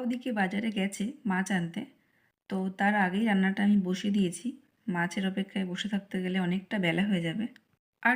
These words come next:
তাছাড়া যে পরিমাণে গরম পড়েছে, যত সকাল সকাল রান্নাটা হয়ে যাবে ততই ভালো। আমার তো মনে হয় এই গরমের মধ্যে সব থেকে কঠিন কাজ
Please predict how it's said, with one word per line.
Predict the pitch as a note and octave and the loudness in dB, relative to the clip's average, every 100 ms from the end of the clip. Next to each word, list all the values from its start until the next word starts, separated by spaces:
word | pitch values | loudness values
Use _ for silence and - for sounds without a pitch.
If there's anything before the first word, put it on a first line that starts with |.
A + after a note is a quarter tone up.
| B3 | 2
তাছাড়া | G3+ F3+ G#3+ A#3 G3 - _ _ G3+ F3+ | 2 2 0 -2 -2 -4 _ _ -4 0
যে | A3 A3 | 0 0
পরিমাণে | A#3+ B3 B3+ A#3 G3 | 2 2 2 2 2
গরম | F#3 A#3 A#3 | 4 2 2
পড়েছে, | G#3 F#3 A3 - - A3 | -2 -2 -6 -6 -4 -2
যত | F#3+ F#3+ B3+ B3+ | -2 -2 -4 -2
সকাল | G3+ A3 G#3+ | -2 -2 -2
সকাল | A3+ A#3 | -2 0
রান্নাটা | F#3 F#3 G3+ A3 G#3 | 2 2 2 0 2
হয়ে | G3 G#3 | 2 2
যাবে | E3+ B3 - - _ - | 0 -2 -8 -20 _ -4
ততই | F#3 G#3+ A3+ G3 | -2 2 2 2
ভালো। | - F3+ G3 _ _ - | 0 -2 -8 _ _ -6
আমার | F3+ F#3 F#3+ | -2 0 0
তো | A#3+ A3 | 2 6
মনে | A3+ A#3 | 6 4
হয় | B3 B3 A#3 | 2 2 4
এই | G3+ | 4
গরমের | F3+ E3+ G3 A3 | 2 4 4 4
মধ্যে | G#3+ A3 A#3 | 2 2 2
সব | F#3+ F3 - | 2 0 -4
থেকে | B3 A#3+ B3 - | -2 0 -2 0
কঠিন | G3 F#3+ A3 G#3+ G3 | 0 2 2 0 2
কাজ | F#3+ | 2